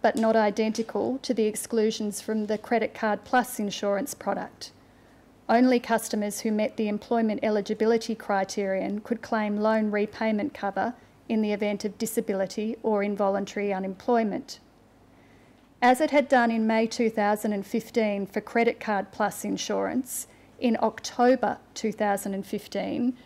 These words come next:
C B A introduced a knockout question for its assisted channels, which meant that an application for L P P insurance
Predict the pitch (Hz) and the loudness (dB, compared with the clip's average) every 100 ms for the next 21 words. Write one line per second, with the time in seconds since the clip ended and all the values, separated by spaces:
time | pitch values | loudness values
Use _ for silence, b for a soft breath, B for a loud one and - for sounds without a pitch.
0 | B - - 233 240 226 214 208 214 - | B -14 2 2 4 2 2 2 -2 -2
1 | 240 214 208 - 233 208 208 214 226 208 | -4 -2 -4 -2 -2 0 0 0 -2 -2
2 | - - 214 - - 202 220 254 - - | -4 -2 -4 -4 -6 -2 0 -2 -4 -4
3 | 214 202 - 220 - 240 - 208 185 240 | -2 -2 -4 -2 -2 -2 -2 -4 -4 -2
4 | 220 196 202 262 - - B B B 233 | -2 -2 -4 -4 -6 -14 B B B -4
5 | 226 233 226 - 220 214 226 226 226 226 | 0 2 2 0 0 2 0 0 -4 2
6 | 214 208 - 208 208 - 208 - 226 220 | 0 0 -4 -4 -4 -2 -2 2 2 2
7 | 226 220 - 233 226 208 - 208 202 202 | 0 -2 0 0 0 -2 -4 -2 -2 -2
8 | - | -6